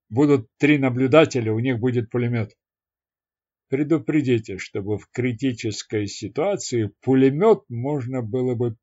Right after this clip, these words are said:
перенести, чтобы вести огонь в тыл. Да, сэр, так точно, сэр.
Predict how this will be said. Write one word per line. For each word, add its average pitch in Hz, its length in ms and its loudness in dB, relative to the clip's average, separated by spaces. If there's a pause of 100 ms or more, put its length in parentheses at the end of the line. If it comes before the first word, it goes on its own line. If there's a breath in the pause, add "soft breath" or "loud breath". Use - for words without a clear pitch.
перенести, 127 920 -2 (640)
чтобы 110 320 -4
вести 127 580 -2
огонь 127 440 -2
в - 160 -14 (180)
тыл. 131 340 2 (1040)
Да, 165 240 10
сэр, 101 380 -4 (160)
так 156 180 8
точно, 110 320 0
сэр. - 260 -18